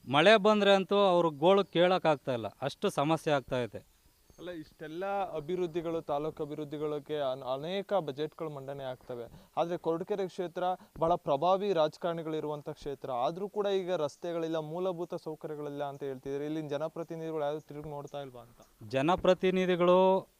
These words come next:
Speaker 1: ಬಂದರೂ ಸಮೇತ ಆರ್ಕೆ ಉತ್ತರ ಕೊಡ್ತಾರೆ, "ಆಯ್ತು, ಮಾಡೋಣ, ನೋಡೋಣ." ಇದುವರೆಗೂ ಯಾವುದೇ ಜನಪ್ರತಿನಿಧಿಗಳಾಗಲಿ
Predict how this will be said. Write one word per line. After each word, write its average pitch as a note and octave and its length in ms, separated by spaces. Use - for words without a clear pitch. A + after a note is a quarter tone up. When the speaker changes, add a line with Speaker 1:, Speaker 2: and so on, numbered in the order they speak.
Speaker 1:
ಬಂದರೂ F3 360
ಸಮೇತ D#3 400
ಆರ್ಕೆ E3+ 480
ಉತ್ತರ D3 300
ಕೊಡ್ತಾರೆ, A#2+ 460
"ಆಯ್ತು, D3+ 420
ಮಾಡೋಣ, C#3 380
ನೋಡೋಣ." C3+ 360
ಇದುವರೆಗೂ F3 560
ಯಾವುದೇ D#3+ 480
ಜನಪ್ರತಿನಿಧಿಗಳಾಗಲಿ D3 1400